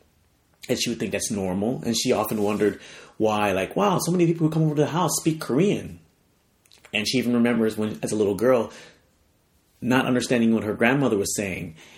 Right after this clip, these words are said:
and her mother just telling her, "Oh, your grandmother has a very thick accent. She has a very country accent." And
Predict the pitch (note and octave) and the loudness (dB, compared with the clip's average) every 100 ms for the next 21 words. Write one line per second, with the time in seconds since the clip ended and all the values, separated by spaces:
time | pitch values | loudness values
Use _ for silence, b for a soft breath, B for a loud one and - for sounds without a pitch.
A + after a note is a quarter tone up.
0 | B - G2+ G2 F#2+ F#2+ F2 G#2+ G2+ G2+ | B -6 -4 -2 -2 -4 -4 -2 0 0
1 | G2+ - A#2 G#2 B2 C#3+ B2+ A#2+ B2+ A#2+ | 0 -4 -6 -2 0 2 4 4 2 2
2 | A2+ G#2 G#2 G#2+ A2 G#2 - B2+ - A#2 | 0 0 -2 0 0 -2 -2 -2 -2 -4
3 | A#2+ - - - A#2 G2+ G#2 G#2+ - C3 | -6 -8 -8 -6 -6 -6 -6 -6 -6 -8
4 | - A#2+ G#2 G#2 - F#2 - B - D#3+ | -4 -2 -2 -4 -8 -10 -12 B -4 -2